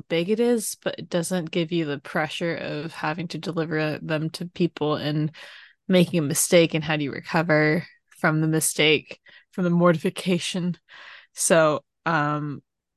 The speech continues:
usually I'm not the best at public speaking because I am thinking about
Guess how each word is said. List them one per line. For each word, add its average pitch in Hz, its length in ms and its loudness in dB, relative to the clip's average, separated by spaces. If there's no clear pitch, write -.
usually 160 600 0
I'm 147 220 -2
not 139 240 -2
the 151 80 -6
best - 420 -2
at - 120 -10
public - 380 -12
speaking 147 520 -2
because 151 400 -4
I 147 340 0
am 156 220 -2
thinking 156 400 0
about 147 440 0